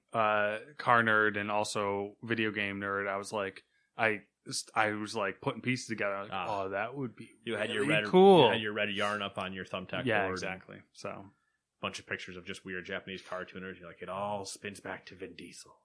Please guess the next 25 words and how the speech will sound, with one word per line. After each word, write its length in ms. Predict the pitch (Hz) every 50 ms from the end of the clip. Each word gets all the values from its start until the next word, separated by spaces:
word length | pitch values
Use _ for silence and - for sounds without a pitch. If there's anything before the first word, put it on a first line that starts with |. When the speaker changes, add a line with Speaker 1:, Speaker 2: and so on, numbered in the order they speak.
| _ _ _ -
Speaker 1:
<laughs> 80 | - 117 - 427 427 370 - - 539 - - _ - - 453 403 - _ _ - - - - - - _ _ _
So 140 | - - 143
that 60 | 147
was 100 | 147 131
a 40 | 135
really 200 | 135 131 127 127
long 160 | 120 113 107
story 280 | 104 - - 113 107 101
to 80 | 95
tell 120 | - 110 104
you 80 | 98
that, 260 | 92 95 95 92 - -
uh, 120 | 101 98
E 180 | 98 104 104 101
A 120 | 95 95
just 300 | 92 95 90 90 - - - - _ _ -
crushed 240 | - 110 95 - -
all 120 | 104 95
my 100 | 92 90
hopes 240 | 92 95 95 - -
and 80 | 92 90
dreams. 340 | - 95 98 101 - - - _ _ _ _ _ _ _ _ _ -
Speaker 2:
As 320 | - 98 101 107 113 113
per 180 | - - 160 165
usual. 540 | 151 135 185 214 160 123 117 123 131 127